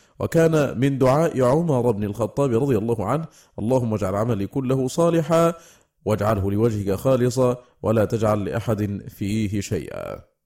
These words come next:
وهذا الشرك في العبادة يبطل ثواب العمل، وقد يعاقب عليه، وقد يعاقب عليه إذا كان العمل واجبا،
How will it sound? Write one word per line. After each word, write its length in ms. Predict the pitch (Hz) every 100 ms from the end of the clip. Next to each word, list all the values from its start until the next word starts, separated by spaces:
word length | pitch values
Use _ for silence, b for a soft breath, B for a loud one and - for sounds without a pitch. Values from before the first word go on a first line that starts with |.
| _ _ _ _ _ _ b b b b b 123
وهذا 240 | 180 202
الشرك 360 | 180 180 180 151
في 60 |
العبادة 420 | 117 123 143 151 120
يبطل 420 | 113 107 147 123
ثواب 300 | 120 120 123
العمل، 460 | 90 87 95 - - b b
وقد 300 | - - 170
يعاقب 800 | 151 117 135 151 - 151 143 143 -
عليه، 760 | 113 127 135 85 98 85 95 _ b b b -
وقد 320 | 120 185 175
يعاقب 420 | 156 185 185 156
عليه 380 | 151 165 156 104
إذا 140 | 101
كان 180 | 107 147
العمل 340 | 135 135 151 123
واجبا، 540 | 123 123 170 104